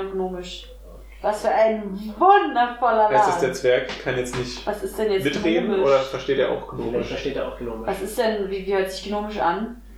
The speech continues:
Speaker 1: Welcher Sprache ähnelt sie am meisten
Speaker 3: Oh,
Speaker 1: unserer?
Speaker 3: das ist eine gute Frage. Vielleicht Belgisch oder so?
Speaker 2: Was? Wie, wie random.
Speaker 1: Holz, Häuschen.
Speaker 3: Entschuldigung.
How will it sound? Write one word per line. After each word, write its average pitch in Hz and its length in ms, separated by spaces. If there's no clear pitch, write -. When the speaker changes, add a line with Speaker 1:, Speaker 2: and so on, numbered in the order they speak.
Speaker 1:
Welcher 190 360
Sprache 196 380
ähnelt 214 360
sie 214 140
am 202 100
meisten 196 320
Speaker 3:
Oh, 220 60
Speaker 1:
unserer? 214 320
Speaker 3:
das 214 140
ist - 120
eine 117 80
gute 117 220
Frage. 120 320
Vielleicht 120 320
Belgisch 131 400
oder 143 180
so? 151 220
Speaker 2:
Was? 349 520
Wie, 139 280
wie 165 120
random. 135 640
Speaker 1:
Holz, 359 220
Häuschen. 349 360
Speaker 3:
Entschuldigung. 240 640